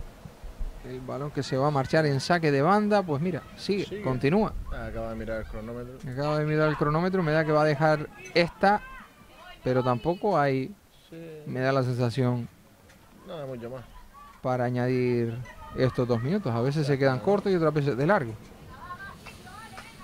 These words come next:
Speaker 2: Él habrá visto cosas que nosotros no.
Speaker 1: Pues algo habrá visto. No ha habido cambios, no ha habido sustituciones y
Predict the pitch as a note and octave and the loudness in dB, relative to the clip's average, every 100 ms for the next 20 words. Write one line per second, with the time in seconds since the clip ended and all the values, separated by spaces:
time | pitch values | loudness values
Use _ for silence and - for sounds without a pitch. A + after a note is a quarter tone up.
0 | - - - C#3 C3 B2+ C3 B2+ B2 B2+ | -20 -18 -4 0 2 2 0 -4 -6 -6
1 | A#2+ A#2 A2+ B2+ A#2 A#2+ - C3 B2+ A#2+ | -6 -8 -10 -8 -8 -10 -8 2 6 8
2 | A#2 A#2 G#2+ - - - - - - - | 8 6 2 -4 -20 -20 -20 -20 -20 -8
3 | B2+ A#2+ A#2 A2+ B2 F#3 - B2+ G2+ A#2+ | -4 0 2 2 2 2 0 -4 -4 0
4 | A#2 A#2+ A#2 E3 G3 G3+ F#3 C3 C3 B2 | 4 4 4 2 4 4 4 4 2 0
5 | A2 A#2+ A#2 B2 E3 A#3 F#3 B2+ A2+ | -2 0 0 2 2 4 2 2 -2